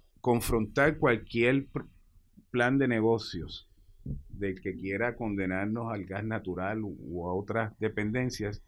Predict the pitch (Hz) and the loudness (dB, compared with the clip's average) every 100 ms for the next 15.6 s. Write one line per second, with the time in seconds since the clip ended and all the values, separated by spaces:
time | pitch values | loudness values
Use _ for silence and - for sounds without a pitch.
0 | - - - - - 110 117 147 147 147 | -18 -20 -20 -8 -2 2 4 6 6 4
1 | 139 139 - 139 139 139 147 160 151 - | 4 4 4 4 6 6 6 4 2 2
2 | 117 110 104 - 110 127 135 135 120 117 | 2 2 0 2 2 4 4 4 4 2
3 | 120 120 123 139 127 135 127 135 147 139 | 2 4 4 4 4 4 4 4 4 2
4 | - 120 - - _ _ _ _ _ _ | 2 0 0 -8 _ _ _ _ _ _
5 | _ 98 107 113 104 101 - 104 101 135 | _ 4 6 6 4 2 2 0 4 4
6 | 143 120 107 110 101 95 104 95 87 127 | 4 0 2 4 2 2 0 4 6 6
7 | 131 95 - - - 104 104 101 - - | 6 4 0 -12 -6 -2 0 0 -2 0
8 | 107 120 127 127 151 147 - 113 104 92 | 0 2 2 2 2 0 2 4 2 2
9 | 98 107 110 131 127 131 127 117 107 - | 0 0 0 0 0 -2 -2 -2 -2 -2
10 | 101 98 95 90 - - - 98 95 101 | -2 -2 2 2 2 0 -2 -6 -2 -2
11 | 98 101 117 117 117 117 107 104 104 107 | 0 -2 -4 -2 -2 -2 -2 -2 -2 -4
12 | - - 95 113 120 104 107 98 87 101 | -6 -4 0 0 -2 -6 -6 -6 -6 -6
13 | 90 95 117 120 113 107 95 95 104 117 | -6 -6 -4 -4 -6 -6 -6 -2 -2 -2
14 | 107 104 - 107 - 110 104 107 98 107 | -2 -4 -4 -6 -4 -6 -4 -4 2 4
15 | 107 120 139 110 117 | 4 4 2 2 4